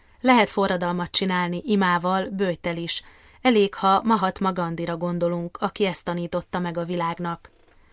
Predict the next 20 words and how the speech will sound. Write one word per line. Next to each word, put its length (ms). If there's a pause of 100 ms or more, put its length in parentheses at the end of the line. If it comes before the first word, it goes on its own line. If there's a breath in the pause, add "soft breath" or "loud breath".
(400 soft breath)
Ha 120
Magyarországon 840
az 140
emberek 420
azért 340
küzdenek, 520
hogy 140
ne 120
legyen 320
olyan 300
kormány, 500
amely 200
hazudhat 520
a 60
népnek, 500
és 240
utána 420
a 40
helyén 300
maradhat, 600